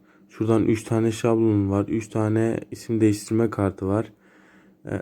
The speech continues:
şöyle kombinimizi belirleyelim ya. Kombinimizi, kombinimizi bir şey yapalım. Ben bu kıyafeti çok istiyordum arkadaşlar.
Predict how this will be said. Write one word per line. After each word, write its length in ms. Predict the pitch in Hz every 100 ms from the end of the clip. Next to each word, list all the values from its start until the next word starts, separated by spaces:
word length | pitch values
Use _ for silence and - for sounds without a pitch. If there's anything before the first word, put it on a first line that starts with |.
| -
şöyle 600 | - - 117 117 117 101
kombinimizi 680 | - 104 101 101 101 98 113
belirleyelim 560 | 113 101 95 101 107 104
ya. 220 | 104 117 - _ _ _ _ _ _ _
Kombinimizi, 800 | - 107 101 101 104 101 113 117 - -
kombinimizi 840 | - 104 101 104 107 107 104 120
bir 180 | 123 120 - _ _ -
şey 200 | - 123
yapalım. 320 | 117 127 127 - - _ -
Ben 200 | 127 139
bu 100 | 147
kıyafeti 520 | - 135 127 131 147
çok 260 | 151 151 -
istiyordum 460 | - - 135 131 131
arkadaşlar. 760 | 127 135 135 135 160 170 170